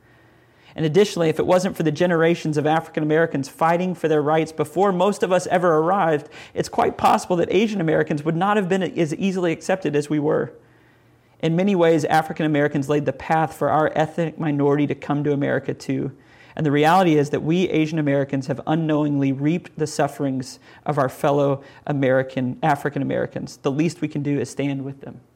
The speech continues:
And so I would just say this is not a message just to white people, though I certainly speak from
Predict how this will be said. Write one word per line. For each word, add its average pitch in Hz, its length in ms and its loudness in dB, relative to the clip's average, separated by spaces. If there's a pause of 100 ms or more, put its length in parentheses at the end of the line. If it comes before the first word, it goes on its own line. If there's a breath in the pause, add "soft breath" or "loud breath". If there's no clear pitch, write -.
(880 soft breath)
And 156 120 -6
so - 80 0
I 170 140 2
would 165 100 0
just 190 240 -2
say 170 180 6
this 165 260 0
is 156 120 0
not 165 240 2
a 170 60 2
message 165 600 -2 (800 soft breath)
just 165 280 0
to 175 80 4
white 170 260 2
people, 170 420 -6 (480)
though 160 200 0
I 151 120 -2
certainly 156 380 0
speak 180 400 -4
from 151 380 -2